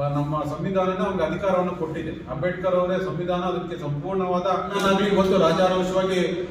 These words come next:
ಅವ್ರ ಜೊತೆ ಓಡಾಡ್ತಕ್ಕಂಥದ್ದು. ಇವತ್ತು ಅವ್ರಿಗೆ ಯಾವುದೇ ರೀತಿಯ ಒಂದು ಕಡಿವಾಣ ಆಗ್ದಲೇ ಶಾಸಕರು,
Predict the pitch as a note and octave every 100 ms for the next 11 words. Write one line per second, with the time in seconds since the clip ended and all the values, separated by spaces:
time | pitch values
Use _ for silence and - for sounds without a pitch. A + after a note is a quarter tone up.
0 | - D#3 E3 F3 E3 D#3 D#3+ E3+ E3+ -
1 | F3 E3 F3 F#3 G3 - - - - E3
2 | D#3+ D#3+ - D3+ E3+ G3 F#3+ F#3+ F#3+ F#3+
3 | F3+ E3+ D#3+ E3+ F3+ F#3 E3+ F3 F3 G3
4 | F#3+ - C#3 - C#3+ F3 F3+ - - G3
5 | F3+ C3 B2